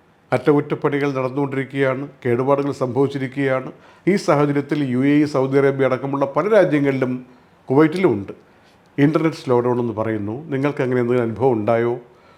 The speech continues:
ദു, എത്തിസലാത്ത് രണ്ടും പറയുന്നത് പ്രശ്നങ്ങളുണ്ട് എന്ന് തന്നെയാണ്, പരിഹരിക്കപ്പെടുമെന്ന പ്രതീക്ഷ വെക്കുന്നു.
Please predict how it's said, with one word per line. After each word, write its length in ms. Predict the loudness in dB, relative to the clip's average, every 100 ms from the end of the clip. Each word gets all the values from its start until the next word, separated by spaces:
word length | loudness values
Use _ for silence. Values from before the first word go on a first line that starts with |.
| -16 0
ദു, 100 | 4 4 2 -8 -16 -4 -4
എത്തിസലാത്ത് 580 | -2 -4 -2 -2 -2 -4
രണ്ടും 320 | -2 -2 -2 0
പറയുന്നത് 400 | 0 0 -2 -4 -6 -14 -20 _ _ -6
പ്രശ്നങ്ങളുണ്ട് 760 | -6 -2 0 2 0 0 0 0 0
എന്ന് 140 | -2 -4
തന്നെയാണ്, 460 | -4 -4 -4 -6 -10 -14 _ 0
പരിഹരിക്കപ്പെടുമെന്ന 840 | 2 2 0 -2 -2 -2 0 -2 -4
പ്രതീക്ഷ 380 | -4 -4 -4 -4 -6
വെക്കുന്നു. 340 | -4 -6